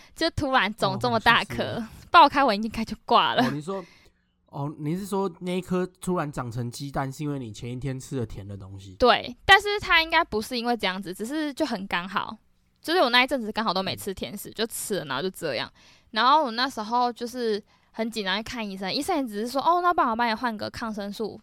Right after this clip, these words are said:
Speaker 1: 就别款的，然后你吃吃看。”反正就是也是有的没的，我就觉得没有用，因为我那时候是看那个耳鼻喉科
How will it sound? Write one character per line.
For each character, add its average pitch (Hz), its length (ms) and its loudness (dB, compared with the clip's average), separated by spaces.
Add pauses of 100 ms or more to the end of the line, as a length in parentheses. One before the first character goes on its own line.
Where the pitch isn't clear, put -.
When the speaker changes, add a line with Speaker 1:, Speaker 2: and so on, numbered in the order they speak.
Speaker 1:
就 - 120 -6
别 202 240 0
款 - 320 -4
的， - 340 -6
然 220 140 -4
后 247 40 0
你 226 80 -4
吃 - 160 -8
吃 214 160 -10
看。” - 200 -8 (160)
反 233 100 2
正 285 80 -2
就 311 80 -6
是 302 140 -4
也 214 140 -2
是 233 120 -8
有 165 160 -4
的 120 80 -6
没 123 180 -8
的， - 200 -12 (300)
我 262 140 6
就 330 120 0
觉 254 40 4
得 196 120 2
没 202 100 -4
有 160 160 -4
用， 185 300 -2
因 - 60 -10
为 330 60 0
我 311 40 2
那 320 100 2
时 302 80 -6
候 269 80 -4
是 302 80 -10
看 277 240 -6
那 254 80 -6
个 202 260 -4 (460)
耳 220 100 8
鼻 220 160 -2
喉 208 140 2
科 202 400 -4